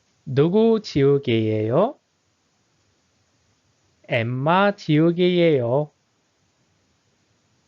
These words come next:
몇 개예요? 세 개예요. 지우개, 엠마,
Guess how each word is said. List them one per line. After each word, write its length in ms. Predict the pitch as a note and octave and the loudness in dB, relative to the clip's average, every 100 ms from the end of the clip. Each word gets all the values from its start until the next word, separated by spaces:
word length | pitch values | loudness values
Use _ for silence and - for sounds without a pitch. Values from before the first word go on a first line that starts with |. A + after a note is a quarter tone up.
| _ _ | _ _
몇 560 | C3+ A2 C3 F3 _ - | -4 0 0 0 _ -6
개예요? 960 | G3 F#3+ F3 D3+ A#2+ A2 A#2+ F#3 C#4 _ _ _ _ _ _ _ _ _ _ _ _ _ _ _ _ _ _ _ _ _ - | 0 2 2 2 0 -2 0 -2 -2 _ _ _ _ _ _ _ _ _ _ _ _ _ _ _ _ _ _ _ _ _ -20
세 460 | - - F#3+ G3+ G#3 | -20 -6 0 2 2
개예요. 920 | G#3+ G#3+ G#3 F#3+ C#3+ A2+ A#2 D3 - _ _ _ _ _ _ _ _ _ _ _ _ _ _ _ _ _ _ _ _ _ _ _ | 0 0 2 2 2 0 -2 -2 -6 _ _ _ _ _ _ _ _ _ _ _ _ _ _ _ _ _ _ _ _ _ _ _
지우개, 880 | - B2 A#2 B2 A#2 A#2 D#3+ B3 - _ _ _ _ _ _ _ _ _ _ _ | -8 -2 -2 -2 -4 -2 -2 -4 -8 _ _ _ _ _ _ _ _ _ _ _
엠마, 800 | B2+ A2+ A2+ A2+ B2+ E3+ A#3 | -6 -4 -6 -6 -2 -2 -2